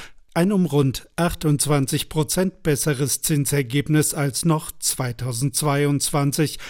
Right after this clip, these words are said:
Bauzinsen sind teurer geworden. Das Geschäftsgebiet der M B S reicht von Dahme-Spreewald im Süden westlich um Berlin herum bis Oberhavel im Norden. M-B-S-Vorstand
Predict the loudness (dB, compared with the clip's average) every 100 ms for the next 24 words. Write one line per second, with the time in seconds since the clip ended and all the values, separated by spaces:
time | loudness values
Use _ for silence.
0 | -16 -6 -4 -2 -4 -2 0 0 0 2
1 | 0 0 0 2 2 0 0 0 2 0
2 | -2 -8 _ -20 _ -20 -18 -6 -4 -4
3 | -6 -2 -2 0 -2 -2 -8 -2 0 0
4 | 0 0 0 0 0 2 0 0 -4 -6
5 | -6 -8 -4 -2 0 0 2 0 0 0
6 | 2 0 -2 -4 -8 0 0 2 2 2
7 | 2 0 -4 -14 -4 -4 -4 -6 -2 -2
8 | 0 0 4 2 4 2 4 2 2 2
9 | 0 _ 0 0 -2 -8 -2 0 2 2
10 | 0 -2 -2 -4 -4 -4 2 4 6 4
11 | 2 -2 -6 _ _ -20 -20 _ -2 0
12 | 0 0 0 -2 2 2 2 2 2 2
13 | -2